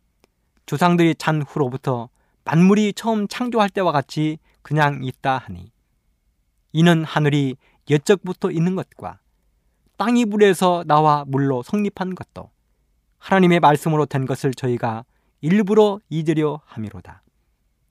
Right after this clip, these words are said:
이로 말미암아 그때 세상은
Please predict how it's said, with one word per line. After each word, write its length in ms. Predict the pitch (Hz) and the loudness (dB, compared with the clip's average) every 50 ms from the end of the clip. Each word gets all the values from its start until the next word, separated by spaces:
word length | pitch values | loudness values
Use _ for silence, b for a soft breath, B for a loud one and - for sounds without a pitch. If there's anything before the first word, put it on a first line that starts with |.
| _ _ _ _ | _ _ _ _
이로 260 | - 160 180 185 175 147 | 0 4 6 6 6 6
말미암아 680 | 147 135 135 131 135 127 117 101 95 90 85 82 95 _ _ _ _ _ _ _ _ _ _ _ _ _ _ - | 4 4 4 2 0 -2 -4 -4 -8 -10 -14 -18 -20 _ _ _ _ _ _ _ _ _ _ _ _ _ _ -4
그때 300 | 175 160 - - 160 139 | -4 -2 0 0 -2 -2
세상은 480 | - 139 127 139 135 127 123 120 113 | -2 -2 0 0 0 0 -2 -4 -6